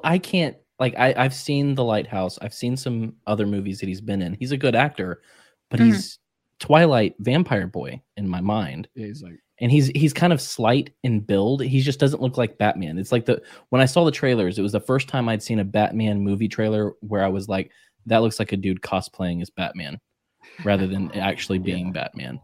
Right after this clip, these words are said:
Speaker 3: Yeah.
Speaker 1: And so I, I looked at it, it, they brought up the, um, my favorite Batman's Christian Bale, by the way.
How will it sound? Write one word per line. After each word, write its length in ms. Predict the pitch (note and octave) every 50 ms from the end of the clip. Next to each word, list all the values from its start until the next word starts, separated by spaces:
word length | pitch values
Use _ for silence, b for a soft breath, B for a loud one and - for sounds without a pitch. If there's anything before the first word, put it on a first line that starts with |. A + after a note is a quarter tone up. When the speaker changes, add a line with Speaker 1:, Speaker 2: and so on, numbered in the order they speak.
| - -
Speaker 3:
Yeah. 180 | - G#2 F#2 E2 - -
Speaker 1:
And 120 | A#2+ A2+
so 400 | - - C3+ B2+ A#2+ A2 - - - _ _ _ _ -
I, 240 | A#2 A#2+ A#2+ A#2 - -
I 160 | B2 A2+ A2+ A2 A2 G2+ - - - A2+
looked 280 | A#2 C3+ D3+ D3 -
at 80 | D#3+ C#3+ B2+ G2 G2 G#2+ - _ _
it, 160 | - A2+ G#2+ -
it, 320 | - G#2+ A2 G#2+ G#2+ G2 G2+
they 80 | A2+ G#2+
brought 260 | G#2 A#2 A2+ B2 C3
up 240 | B2+ B2 - - -
the, 320 | - A2+ A2 G#2 G#2 G2+ -
um, 420 | G2+ G2 F#2+ F#2 E2+ E2+ E2 - - _ _ _ _ _ _ _ _ _ _ _ _ _ _ _ -
my 100 | A#2 A2+
favorite 240 | - A#2 G2+ G2 F#2+
Batman's 340 | F#2+ F2 E2 F2 F2+ E2+ -
Christian 300 | - - E2+ - - F2 F2
Bale, 220 | - - - - _ _ _ -
by 80 | - D2+
the 80 | E2 D#2
way. 180 | - - -